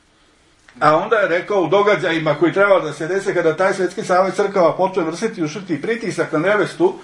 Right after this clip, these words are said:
onda ćete pomazanje i manifestaciju trećeg poteza videti u svoj svojoj sili.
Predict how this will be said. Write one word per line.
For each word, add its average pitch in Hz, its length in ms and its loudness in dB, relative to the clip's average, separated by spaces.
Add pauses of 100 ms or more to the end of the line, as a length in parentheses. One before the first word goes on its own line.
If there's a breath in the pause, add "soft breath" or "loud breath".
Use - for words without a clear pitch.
(260 loud breath)
onda 175 300 4
ćete 160 320 0
pomazanje 175 760 2
i 185 40 -6
manifestaciju 165 800 0
trećeg 185 360 -6
poteza 180 460 2
videti 175 340 -4
u 131 80 -2
svoj 170 240 0
svojoj 117 340 0
sili. 165 280 -8